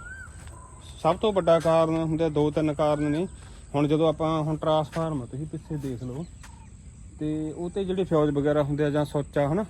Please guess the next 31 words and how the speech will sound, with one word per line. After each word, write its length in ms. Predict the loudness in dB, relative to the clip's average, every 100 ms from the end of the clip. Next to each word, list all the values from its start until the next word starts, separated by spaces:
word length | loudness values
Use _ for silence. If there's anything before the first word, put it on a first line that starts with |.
| -10
ਸਪਾਰਕ 440 | 2 6 6 4
ਨਾ 160 | 0 -2
ਕਰੇ 200 | -6 -6
ਉਹ, 180 | -6 -8 -14 -18 -18 -18 -12 -2
ਜਾਂ 240 | 0 2
ਜਿਹੜੇ 180 | 0 -2
ਫਿਊਜ਼ 340 | 0 0 2
ਆ 40 | 0
ਉਹ 240 | 0 0
ਹੋਣੇ 240 | 0 0
ਚਾਹੀਦੇ 260 | 0 0 0
ਆ 20 |
ਪਤਲੇ, 340 | 0 -2 0 2
ਬਾਹਲੇ 220 | 2 2
ਮੋਟੇ 380 | 0 0 0 0
ਨਹੀਂ। 120 | -2 -8 -18 -18 -14 0
ਉਦੋਂ 260 | 4 4 6
ਵੀ 100 | 6
ਮੋਟਰ 300 | 6 2 0
ਮੱਚਣ 260 | 0 0
ਦਾ 140 | 0 2
ਕਾਰਨ 320 | 2 4 4
ਹੁੰਦਾ, 180 | 2 4
ਕਿਉਂਕਿ 300 | 4 6 10
ਲਾਈਟ 260 | 10 10
ਬਾਜ਼ਾਰ 240 | 8 6 8
ਵੱਧ 220 | 4 6
ਘੱਟ 280 | 2 4 4
ਆ 100 | 4
ਜਾਂਦੀ 300 | 2 -2
ਆ 60 | -4